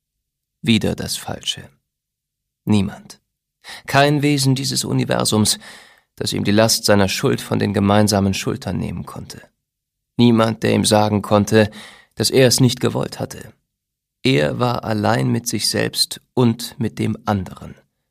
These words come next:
Und das war oft schlimm genug. Es war nicht leicht,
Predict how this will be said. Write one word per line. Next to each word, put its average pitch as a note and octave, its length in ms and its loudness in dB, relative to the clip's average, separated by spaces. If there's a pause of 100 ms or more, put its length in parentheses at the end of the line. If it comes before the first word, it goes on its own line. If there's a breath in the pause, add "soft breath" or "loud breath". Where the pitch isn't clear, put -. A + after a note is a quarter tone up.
(560)
Und G#2 160 -4
das G2+ 200 0
war G#2 100 0
oft - 220 -8
schlimm G#2+ 240 -2
genug. - 460 -10 (1120)
Es - 160 -4
war C#3 140 0
nicht C#3 240 -6
leicht, C3+ 460 -6